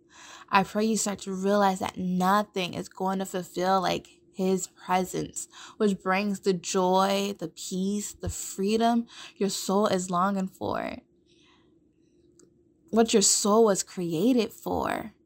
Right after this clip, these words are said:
Only He has the perfect fit.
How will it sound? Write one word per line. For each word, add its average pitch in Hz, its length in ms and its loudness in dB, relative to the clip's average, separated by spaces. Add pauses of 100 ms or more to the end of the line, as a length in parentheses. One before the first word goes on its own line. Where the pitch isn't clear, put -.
(720)
Only 214 260 2
He 226 460 -2
has 202 580 -2
the 190 160 -4 (320)
perfect - 1040 -4
fit. 190 480 -4